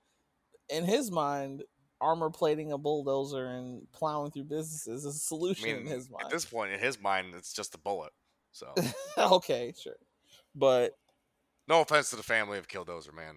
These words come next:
Speaker 2: I respect you very much. That was an off-color joke. Dark humor. Hashtag
Speaker 1: But
Speaker 2: dark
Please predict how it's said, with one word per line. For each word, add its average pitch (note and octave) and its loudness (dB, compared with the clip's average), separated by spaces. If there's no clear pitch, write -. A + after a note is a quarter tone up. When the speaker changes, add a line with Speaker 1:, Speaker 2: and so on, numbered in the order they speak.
Speaker 2:
I D#2 -16
respect D#2 -16
you D2+ -20
very D2 -18
much. C#2+ -18
That D2+ -14
was C#2 -20
an C#2+ -20
off-color - -20
joke. - -20
Dark C#3 -20
humor. - -20
Hashtag D#2+ -6
Speaker 1:
But C#3 2
Speaker 2:
dark - -16